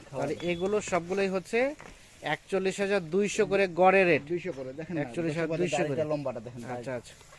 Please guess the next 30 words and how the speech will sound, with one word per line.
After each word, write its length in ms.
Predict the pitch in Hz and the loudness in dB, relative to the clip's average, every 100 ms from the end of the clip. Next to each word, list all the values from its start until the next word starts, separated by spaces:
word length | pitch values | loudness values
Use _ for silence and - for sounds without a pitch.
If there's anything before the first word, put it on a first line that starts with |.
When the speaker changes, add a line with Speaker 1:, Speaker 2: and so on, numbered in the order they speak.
| - | -10
Speaker 1:
লম্বা। 240 | 139 143 | -6 2
Speaker 2:
আচ্ছা, 140 | 185 226 | 4 8
রফিকুল 300 | 226 220 247 | 6 6 4
ভাই, 160 | 233 185 - - | 2 2 -6 -20
Speaker 1:
হ্যাঁ 120 | - 170 | -14 -2
ভাই। 100 | 180 | 0
Speaker 2:
আমরা 160 | 202 196 | 6 6
আরো 100 | 202 | 6
একটু 220 | 214 - | 4 0
ভিডিওর 320 | 190 185 190 190 | 0 2 4 4
মধ্যে 140 | 185 | 2
একটু 140 | 175 185 | 0 0
কথা 200 | 180 175 | 0 2
জানতে 260 | 160 151 151 | 2 0 -2
চাই। 160 | 165 | 0
এখন 180 | 196 208 | 0 0
কথা 160 | 202 208 | -2 -2
হচ্ছে 200 | 202 208 | -4 -2
যে 100 | 208 | -2
কারো 340 | 196 175 185 | 2 4 4
চাহিদা 360 | 185 196 190 185 | 2 2 2 2
বেশি, 340 | 175 180 139 117 - | 4 2 2 -8 -10
Speaker 1:
হ্যাঁ 220 | - 175 | -8 -4
ভাই। 160 | 156 117 - - | -4 -6 -8 -12
Speaker 2:
সে 140 | - 196 | 4 8
আরো 220 | 170 170 | 8 6
দশ 200 | 165 160 | 4 2
বিশটা 280 | 147 151 165 | 0 -2 2
নিতে 200 | 165 170 | 4 4
পারে। 220 | 143 113 | 4 2